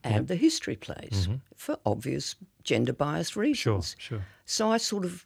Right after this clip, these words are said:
Speaker 1: rather nervously put my hand up in a,
Speaker 2: Mm.
Speaker 1: a curriculum planning meeting and said,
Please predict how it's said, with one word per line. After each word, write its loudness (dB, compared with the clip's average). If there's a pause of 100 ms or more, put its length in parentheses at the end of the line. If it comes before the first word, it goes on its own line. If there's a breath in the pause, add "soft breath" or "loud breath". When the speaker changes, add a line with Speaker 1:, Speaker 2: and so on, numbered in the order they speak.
Speaker 1:
rather 2
nervously 4
put -4
my -2
hand 0
up -4
in -2
a, 0
Speaker 2:
Mm. -2 (160)
Speaker 1:
a -2 (580)
curriculum 0
planning 0
meeting -2
and -2
said, -2